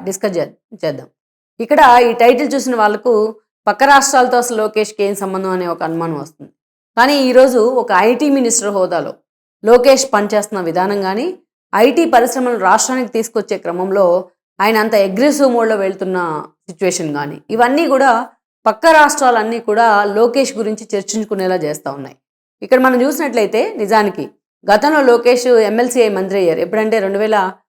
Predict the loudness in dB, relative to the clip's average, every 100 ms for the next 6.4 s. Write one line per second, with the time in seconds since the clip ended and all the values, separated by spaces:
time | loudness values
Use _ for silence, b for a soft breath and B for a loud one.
0 | _ _ -8 -4 -2 0 2 2 2 0
1 | -2 0 2 2 0 -4 -4 -2 -2 -2
2 | -4 -2 -4 -4 -4 -6 -4 -2 -2 -2
3 | -6 -8 -6 -4 -4 -4 -4 -4 -8 -4
4 | 0 2 2 -2 -2 -2 0 0 -2 -2
5 | -6 -6 -6 -6 -6 -4 -4 -2 -4 -6
6 | -8 -8 -8 -10